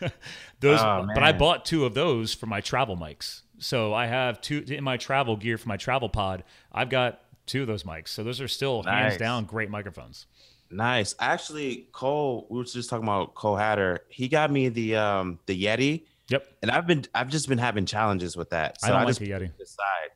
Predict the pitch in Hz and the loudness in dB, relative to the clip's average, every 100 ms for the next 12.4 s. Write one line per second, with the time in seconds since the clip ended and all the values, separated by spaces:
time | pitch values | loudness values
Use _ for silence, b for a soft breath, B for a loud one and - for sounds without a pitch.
0 | - 101 98 82 98 113 110 - - 90 | -6 -2 0 -2 0 0 0 -4 -16 -12
1 | 87 98 87 90 85 73 78 76 B B | -6 -4 -4 -4 -4 -6 -10 -12 B B
2 | 160 185 240 165 160 165 120 - 127 - | 2 4 2 2 2 2 0 0 0 -2
3 | 69 _ - 117 147 - _ _ _ 123 | -10 _ -2 -2 -2 -8 _ _ _ -4
4 | 120 123 120 120 - 143 185 147 - 147 | -4 -4 -6 -8 -6 -6 -4 -4 -4 -6
5 | - 127 117 160 190 120 - 131 127 131 | -6 -4 -2 -2 -4 -6 -2 -2 -2 -6
6 | 127 135 131 175 196 B B 120 131 185 | -4 -4 -4 -2 -2 B B -4 -2 0
7 | 220 101 101 135 147 - 220 240 302 - | 2 2 2 0 0 -2 -6 -4 -6 -4
8 | 220 220 240 196 180 - 156 123 101 131 | -2 -2 -2 -2 -4 -2 -4 -4 0 0
9 | 135 - 143 131 80 - 101 110 127 175 | 0 -2 0 0 0 -8 -4 -2 -2 -2
10 | 214 - 175 160 220 - 208 170 123 151 | -4 -4 -6 -4 -2 0 -2 -4 -4 -4
11 | 180 170 - 151 120 139 135 120 107 87 | -4 -6 -6 -6 -8 -8 -6 -2 -2 -2
12 | 98 131 120 | -2 0 0